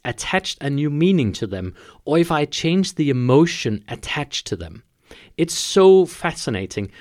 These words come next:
and it actually supports a change. All of this was what I wanted to talk with Dan McAdams about.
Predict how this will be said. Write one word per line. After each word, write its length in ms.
and 140
it 100
actually 380
supports 840
a 60
change. 600
All 280
of 140
this 400
was 260
what 160
I 40
wanted 360
to 100
talk 380
with 260
Dan 280
McAdams 680
about. 420